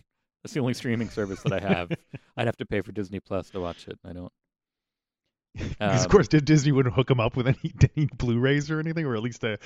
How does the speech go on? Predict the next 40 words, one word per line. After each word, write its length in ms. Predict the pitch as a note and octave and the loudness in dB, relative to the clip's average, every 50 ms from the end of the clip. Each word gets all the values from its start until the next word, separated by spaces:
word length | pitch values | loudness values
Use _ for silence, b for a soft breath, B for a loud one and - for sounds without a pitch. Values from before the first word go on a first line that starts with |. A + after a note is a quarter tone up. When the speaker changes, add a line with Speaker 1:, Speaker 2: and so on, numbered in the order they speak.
| B B | B B
Speaker 2:
s-, 140 | - - - | -10 -4 -4
like, 220 | - D3 C3 - - - | -2 -2 -4 -6 -4 -4
access 380 | A#2 A2+ - - E3 D3 - - | -4 -2 0 2 2 2 2 2
code 420 | - D#3+ D3 D3 D3+ D#3 E3 D#3+ | 2 2 2 4 2 0 -2 -4
to, 240 | - - C3 A#2+ B2 C3+ | -6 -6 -4 -4 -4 -4
uh, 120 | B2+ B2+ | -4 -6
free 220 | - - E3+ D#3 | -4 -4 -4 -4
streaming. 500 | - - - - D#3 C#3 C3+ F3 F3+ F3 - B B B B B | -4 -6 -4 -2 -2 -2 0 -2 -4 -6 -6 B B B B B
Speaker 1:
<laughs> 280 | B B B - - - | B B B -16 -12 -8
Yeah. 180 | C3+ A2+ F#2+ - _ _ _ _ _ _ _ _ _ _ _ _ _ _ _ | -6 -6 -6 -6 _ _ _ _ _ _ _ _ _ _ _ _ _ _ _
I'm 80 | - A2 | -12 -10
sure 380 | - - - D#3 D#3 C3 A2+ | -8 -2 2 4 6 6 6
somebody 380 | - - C3 A2+ A2 G#2+ G2+ F#2+ | 4 2 -2 -2 0 -2 -2 -4
from, 320 | - - A2+ F#2+ F2+ F2 - _ - | -4 -4 -6 -6 -6 -8 -12 _ -14
you 120 | - G2 | -12 -10
know, 160 | F#2 F2 E2+ - - | -10 -10 -10 -12 -10
P 160 | - G#2 F#2+ | -6 -4 -2
R 300 | F#2 F#2 F2+ E2+ E2+ F2 _ _ _ | 0 0 0 -2 -4 -8 _ _ _
sent 240 | - G#2 F#2 E2 - | -12 -12 -12 -10 -10
them, 220 | G2 F2+ E2+ E2+ - _ _ _ _ _ _ _ _ _ _ _ _ _ _ _ - | -12 -12 -12 -14 -18 _ _ _ _ _ _ _ _ _ _ _ _ _ _ _ -14
uh, 540 | G#2+ F#2 - - - - - - - - - - _ - - | -12 -12 -10 -10 -12 -12 -14 -14 -18 -20 -20 -20 _ -20 -20
sent 140 | - A#2 G#2 | -16 -14 -14
Speaker 2:
Yeah. 40 | G2 | -14
Speaker 1:
them 180 | - G2 G2 | -12 -12 -12
a 40 | F#2 | -10
whole 160 | F#2 F#2 F2+ - | -10 -12 -12 -12
thing 240 | - G2 F#2+ G2 G2+ | -12 -12 -12 -12 -14
out 140 | - - - | -16 -16 -16
there, 180 | - - - - - | -16 -18 -18 -16 -16
but, 160 | - - - _ - - | -16 -18 -18 _ -20 -20
uh, 60 | - G#2+ - _ _ _ _ _ _ _ _ _ _ _ _ _ _ _ _ _ _ _ _ _ _ _ _ _ _ _ _ _ _ _ _ _ - | -20 -20 -20 _ _ _ _ _ _ _ _ _ _ _ _ _ _ _ _ _ _ _ _ _ _ _ _ _ _ _ _ _ _ _ _ _ -14
it, 200 | A2 F#2+ F#2+ - _ - - | -14 -14 -14 -14 _ -12 -10
uh, 400 | F#2 F2+ F2 F2 F2+ F#2 F#2+ - - | -10 -10 -10 -10 -12 -12 -14 -12 -8
at, 160 | A#2 G#2 G2+ - - | -8 -8 -8 -4 -2
at 160 | A#2 A#2+ - | -2 -2 -2
the 60 | - | -4
time 260 | G2+ - A#2 A2+ G#2+ G#2+ | -4 -2 -2 -2 -2 -2
of 80 | F#2 F#2+ | -4 -4
the 80 | G2+ G2 | -6 -6
interview, 400 | E2+ - G2 F2+ F#2 F2+ F2 | -6 -6 -6 -6 -6 -6 -6